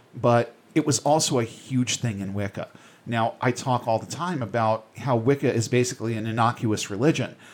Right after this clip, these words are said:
But when you get in with a group of people that believe this stuff, the toxicity rises to the surface very, very quickly.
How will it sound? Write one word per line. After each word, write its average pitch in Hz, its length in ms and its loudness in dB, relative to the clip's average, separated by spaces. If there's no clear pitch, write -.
But 117 360 2
when 123 240 -2
you 123 120 0
get 123 220 2
in 123 160 -2
with 117 80 -2
a 110 60 -4
group 110 200 -4
of - 80 -6
people 135 300 0
that 113 160 -2
believe 104 380 -4
this 143 180 2
stuff, - 380 -6
the 123 120 -2
toxicity 123 840 -2
rises 117 400 0
to 127 100 -8
the 110 100 -2
surface 113 400 -6
very, 107 260 -2
very 95 160 -8
quickly. 123 420 -6